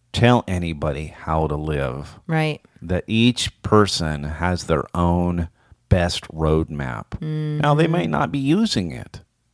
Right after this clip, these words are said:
Speaker 2: Mm.
Speaker 1: And
Speaker 2: They may not know it.
Speaker 1: They may not know it. And there might be blocks and there might
Speaker 2: Mm-hmm.
Speaker 1: be,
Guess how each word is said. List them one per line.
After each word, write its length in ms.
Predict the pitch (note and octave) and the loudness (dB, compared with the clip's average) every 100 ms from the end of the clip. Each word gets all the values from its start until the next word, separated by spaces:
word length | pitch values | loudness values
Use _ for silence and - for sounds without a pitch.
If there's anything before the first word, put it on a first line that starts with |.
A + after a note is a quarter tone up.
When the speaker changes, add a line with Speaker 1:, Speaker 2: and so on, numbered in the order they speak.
| _ | _
Speaker 2:
Mm. 640 | D#3 E3+ F3 D#3 C#3+ C3 C3+ - - | -4 0 0 -2 -6 -6 -8 -12 -6
Speaker 1:
And 320 | F#3 F#3 F3 | -2 0 4
Speaker 2:
They 80 | G3 | 6
may 120 | G3+ | 6
not 180 | F#3 B2+ | 6 4
know 180 | D#3+ A3+ | 4 4
it. 160 | - - - | 2 -4 8
Speaker 1:
They 180 | A#2 B2 | 10 12
may 200 | A#2+ G2+ | 10 8
not 220 | F2 - | 2 2
know 280 | F#2+ C3 F2+ | 2 2 2
it. 120 | - | 0
And 160 | F#2 G2 | 2 4
there 80 | F#2 | 2
might 240 | E2 B1 | 0 -2
be 100 | F2 | -4
blocks 540 | C#2+ E2 A2+ - - E2+ | 0 0 0 -2 -8 -6
and 140 | D#2+ | -2
there 160 | D#2 D#2 | 0 0
might 240 | D#2 D#2 | 0 -2
Speaker 2:
Mm-hmm. 100 | D2+ | -2
Speaker 1:
be, 420 | E2 D#2 D2+ C#2+ | -2 0 -2 -6